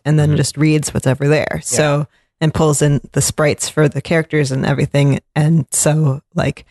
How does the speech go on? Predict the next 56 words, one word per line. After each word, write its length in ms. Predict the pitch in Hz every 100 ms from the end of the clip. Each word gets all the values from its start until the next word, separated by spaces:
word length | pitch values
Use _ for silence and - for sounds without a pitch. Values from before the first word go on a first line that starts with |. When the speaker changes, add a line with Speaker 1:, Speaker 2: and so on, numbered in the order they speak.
| _ _ _ _ _ _ -
Speaker 1:
I 120 | 170
can, 220 | 185 175
I 140 | 175 180
can 140 | 180
go 180 | 156 151
in 140 | 156
and 160 | 151 147
edit 300 | 151 175 -
things 280 | 165 156 143
now 300 | 156 160 151
and 80 | 151
it 80 | 127
won't 240 | 135 -
break 240 | 147 135 -
the 60 |
game. 360 | - 123 139 135 _ _ -
So 160 | - - _
Speaker 2:
Yeah, 180 | 104 92 - _
yeah. 140 | 92 95 _ -
Speaker 1:
it's 120 | -
really 200 | 151 -
fun. 260 | - 190 -
Speaker 3:
Cool. 340 | - 160 - _ _ _ _ _ _ _
Speaker 2:
Yeah, 100 | 143
scriptable 360 | 120 - 175 127
objects 360 | 123 110 98 113
are, 360 | 101 98 98
when 120 | 87
you 60 | 104
start 240 | - 127
using 280 | 113 113 110
them, 140 | 95 95
at 80 |
first 360 | - 196 175 -
you're 100 | 123
like, 160 | 110 107
"This 160 | 123
is 80 | 120
an 160 | 107 -
extra 320 | 120 - 104
abstraction 560 | 92 98 - 101 - 98
layer 220 | 101 92
I 60 |
don't 160 | 95 87
need 180 | 117 113
right 180 | 95 90
now." 360 | 95 90 90 - _ _ -
And 160 | 120 120
then 240 | 120 120
when 100 | 113
you 80 | 107
realize 320 | 107 101 98
what 220 | 104 92
they 80 | 101
can 220 | - 92
do 520 | 90 131 104 90 87